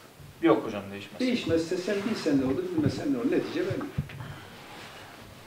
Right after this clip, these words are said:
Speaker 2: Yani Cebriye'nin dışında hiçbir şey çıkmaz ondan. Ve Allahü Teala kendisi çok sayıda ayette diyorsa, "Liyaleme bilsin" diye diyorsa, işte burada işte az önce okuduğumuz ayet.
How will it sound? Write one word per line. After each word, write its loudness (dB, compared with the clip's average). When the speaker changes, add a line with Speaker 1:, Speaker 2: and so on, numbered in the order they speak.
Speaker 2:
Yani 12
Cebriye'nin 12
dışında 4
hiçbir 0
şey 8
çıkmaz 6
ondan. -2
Ve 12
Allahü 12
Teala 12
kendisi 8
çok 12
sayıda 12
ayette 12
diyorsa, 10
"Liyaleme 10
bilsin" 8
diye 10
diyorsa, 8
işte 2
burada 10
işte 8
az 10
önce 12
okuduğumuz 10
ayet. 10